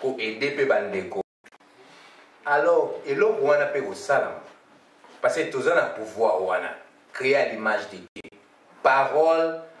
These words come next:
namonaki ndeko, eh, eh, eh, eh, Papa Paul atanga kosala, babi, nyonso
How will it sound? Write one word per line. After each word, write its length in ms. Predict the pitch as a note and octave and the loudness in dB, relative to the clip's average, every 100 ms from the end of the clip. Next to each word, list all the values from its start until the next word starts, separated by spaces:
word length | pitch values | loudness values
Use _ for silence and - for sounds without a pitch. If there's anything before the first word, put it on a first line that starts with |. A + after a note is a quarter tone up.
| - - - | -20 -20 -10
namonaki 420 | C#3 D3 C#3+ C#3 | -6 -2 -4 -4
ndeko, 720 | C#3 B2+ - _ A2 G2+ G2+ | -10 -12 -14 _ -10 -6 -6
eh, 340 | G2+ G2 F#2 - | -6 -4 -6 -6
eh, 340 | G2+ F#2+ F2+ G2 | -4 -4 -6 -8
eh, 240 | F#2 F2 F2+ - - - | -8 -8 -12 -20 -20 -8
eh, 160 | F#2+ F#2+ | -4 0
Papa 320 | G2+ G2+ - G2 | 0 0 -2 0
Paul 180 | C3+ - | 0 0
atanga 320 | - - A#2+ - _ _ - | 0 0 0 -2 _ _ -12
kosala, 360 | - - G2+ | -8 -4 0
babi, 280 | - - A2 - - - - - - - _ _ _ _ _ _ _ _ - _ - | 0 -2 -8 -16 -20 -20 -20 -20 -20 -20 _ _ _ _ _ _ _ _ -20 _ -6
nyonso 320 | C3+ C#3 - | 0 0 -2